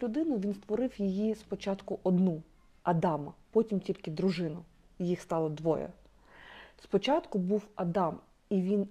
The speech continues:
мав дуже класні, тісні стосунки з Богом. То чому ж ми так сильно хочемо вивчати з кимось Слово Боже,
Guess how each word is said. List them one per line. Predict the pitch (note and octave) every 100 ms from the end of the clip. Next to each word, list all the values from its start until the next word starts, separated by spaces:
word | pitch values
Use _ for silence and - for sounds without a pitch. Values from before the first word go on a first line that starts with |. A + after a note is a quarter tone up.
| -
мав | F#3 F3+ A#3 C4 - _ _ -
дуже | F3 A3+ A3+
класні, | G#3+ - G3 G3 F#3 - F#3+
тісні | F3+ F#3+ G3 G3 G#3
стосунки | - - - F3 F3
з | E3
Богом. | E3+ D#3 D#3 F3+ - - - -
То | G3+
чому | G3+ B3+ E4
ж | - B3
ми |
так | B3 B3+ -
сильно | - A#3+ G3 F3+
хочемо | G#3 G3+ G3+ G3 G3
вивчати | F#3+ G3+ - G#3+ F#3 F3+
з | -
кимось | A3 G3 F3 -
Слово | G3 E3+
Боже, | E3+ F#3 C4+ F#4 - F3+